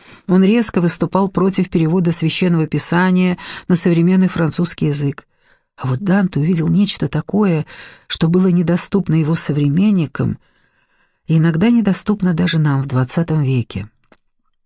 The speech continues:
Удивительно острый взор был у этого человека, удивительно много было дано ему почувствовать.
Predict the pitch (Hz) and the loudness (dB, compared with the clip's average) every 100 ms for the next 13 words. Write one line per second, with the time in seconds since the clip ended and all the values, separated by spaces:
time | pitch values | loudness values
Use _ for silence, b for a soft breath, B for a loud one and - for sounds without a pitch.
0 | _ _ b b b b b b - 165 | _ _ b b b b b b -2 2
1 | 220 254 247 220 220 220 - 175 165 202 | 4 2 2 4 4 2 2 0 2 2
2 | 208 170 185 170 170 156 160 165 151 147 | 2 2 2 2 2 -2 0 -2 0 0
3 | 123 - 156 190 214 196 180 180 185 220 | -2 -2 -2 0 0 2 2 4 4 2
4 | 165 156 165 151 165 180 196 - 160 170 | 2 0 0 0 2 2 2 0 0 2
5 | 185 175 156 - 214 - - 117 - | 2 0 -4 0 -2 -2 -4 -4 -4